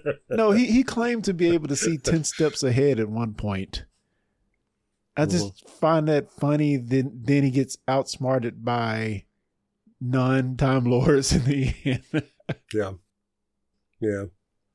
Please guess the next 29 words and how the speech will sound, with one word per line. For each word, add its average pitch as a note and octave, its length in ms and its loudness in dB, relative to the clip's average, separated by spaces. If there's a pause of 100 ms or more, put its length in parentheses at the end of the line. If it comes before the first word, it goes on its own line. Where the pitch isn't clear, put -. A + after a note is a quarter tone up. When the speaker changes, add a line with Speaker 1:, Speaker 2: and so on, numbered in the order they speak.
(440)
Speaker 2:
Although E3+ 280 2
the C#3+ 120 0
master D3 460 0
is, A#2 260 -2 (140)
is A2+ 240 -6
nothing A#2 300 -2
if G2+ 140 -8
about G#2 280 -4
hubris. G2 580 -6
I G#2+ 60 -10
mean, G#2+ 100 -8
he B2+ 160 -2
always B2+ 400 0
thinks - 280 -8
his A2 140 -8
plans G#2 400 -8
are F2+ 140 -12
unstoppable F2 760 -10
and E2+ 80 -16
unbeatable. G2 400 -10
Speaker 1:
Yeah. F2 200 -8 (760)
Speaker 2:
You F2 120 -12
know, - 240 -20 (140)
and A#2+ 120 -4
he's A#2 100 0
always G#2+ 220 0
wrong. F#2 340 -6
So, - 260 -6 (440)
<laughs> C3+ 80 -2